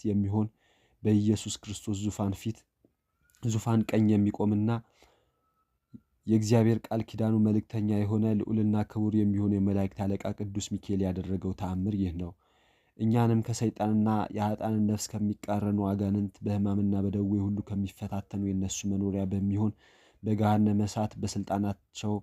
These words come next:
ስር ያሉትን ከሚያሰቃዩ፣ ከቀናች፣ ከጸናች ሃይማኖት ሕግ ካፈነ-፣ ካፈነገጡ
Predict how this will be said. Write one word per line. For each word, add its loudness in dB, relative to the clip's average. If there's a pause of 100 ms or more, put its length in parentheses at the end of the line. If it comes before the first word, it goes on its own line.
(360)
ስር -2
ያሉትን 2
ከሚያሰቃዩ፣ -2 (200)
ከቀናች፣ -4 (100)
ከጸናች -6
ሃይማኖት -4
ሕግ -6 (260)
ካፈነ-፣ -4 (120)
ካፈነገጡ -2